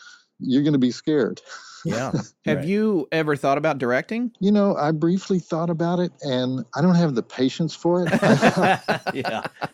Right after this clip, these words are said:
Speaker 1: I have been on a lot of movie sets, and I have
Speaker 2: Yeah.
Speaker 1: known a lot of directors, and I have been around the process a lot.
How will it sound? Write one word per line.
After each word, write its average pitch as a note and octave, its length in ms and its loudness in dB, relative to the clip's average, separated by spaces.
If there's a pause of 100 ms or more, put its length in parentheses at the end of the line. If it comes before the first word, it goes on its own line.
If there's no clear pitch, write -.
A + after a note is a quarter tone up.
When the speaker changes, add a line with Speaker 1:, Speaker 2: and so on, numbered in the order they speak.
(200)
Speaker 1:
I E3 60 0
have F3+ 260 2
been D#3 140 0
on D3+ 140 2
a A#2+ 60 2
lot A#2+ 240 2
of B2+ 80 0
movie C#3 280 2
sets, D3+ 500 -4
and A2 120 -2
I B2+ 140 0
have C3 120 -2
Speaker 2:
Yeah. A2+ 60 -2
Speaker 1:
known A2+ 260 2
a C3 40 -2
lot B2 220 0
of B2 100 -4
directors, B2 640 -2
and A2 100 0
I G#2 100 2
have G#2 380 0 (480)
been B2+ 140 2
around C3 240 2
the A2 80 0
process C#3 760 -4
a C3+ 60 -2
lot. C#3 320 -2